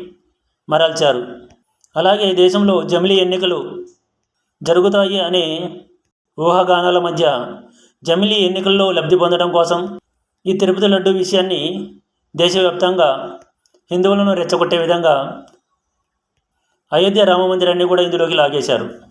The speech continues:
ఈ విషయాలన్నింటినీ ఇదే పవన్ కళ్యాణ్ తన సినిమాల్లో పెట్టి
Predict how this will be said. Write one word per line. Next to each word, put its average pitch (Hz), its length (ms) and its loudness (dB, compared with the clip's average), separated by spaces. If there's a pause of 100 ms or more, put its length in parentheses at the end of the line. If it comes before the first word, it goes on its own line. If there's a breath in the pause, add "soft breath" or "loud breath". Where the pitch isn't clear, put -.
(340)
ఈ 196 100 0
విషయాలన్నింటినీ 196 840 0 (840)
ఇదే 208 160 0
పవన్ 190 300 0
కళ్యాణ్ 190 240 0
తన 180 140 2
సినిమాల్లో 175 380 2
పెట్టి 175 280 -2